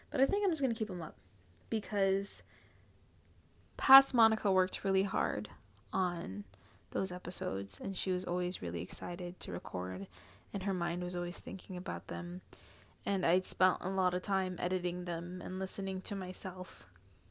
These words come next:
Um, so I feel like she deserves for people to hear those. So yeah, if you're coming,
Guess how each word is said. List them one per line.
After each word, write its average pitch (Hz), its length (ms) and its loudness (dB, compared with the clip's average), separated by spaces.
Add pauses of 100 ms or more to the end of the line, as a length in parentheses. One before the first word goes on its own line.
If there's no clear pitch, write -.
(220)
Um, 185 460 -6 (760)
so 202 280 2
I 202 120 2
feel 294 220 4
like 269 180 12
she - 160 -2
deserves 190 560 2
for - 240 -6
people 180 360 -4
to 185 60 -2
hear 175 240 -4
those. 185 380 -6 (320)
So - 180 2
yeah, 294 320 6
if - 220 0
you're 254 220 6
coming, 262 580 0